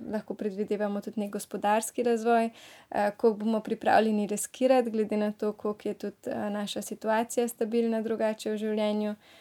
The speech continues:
Em, in konec koncev, kako, kake interakcije bomo imeli v družbi. In tukaj vedno znova tudi poudarjamo, da pač, em,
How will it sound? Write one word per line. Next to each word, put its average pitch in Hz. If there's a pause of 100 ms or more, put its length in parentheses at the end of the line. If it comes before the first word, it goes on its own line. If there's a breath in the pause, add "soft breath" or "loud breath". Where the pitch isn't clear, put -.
(180 loud breath)
Em, 196 (340)
in 220 (280)
konec 226
koncev, 226
kako, 240 (100)
kake 226
interakcije 220
bomo 196
imeli 196
v 196
družbi. 202 (420 loud breath)
In 214
tukaj 220
vedno 226
znova 220
tudi 220
poudarjamo, 214
da 208
pač, -
em, 208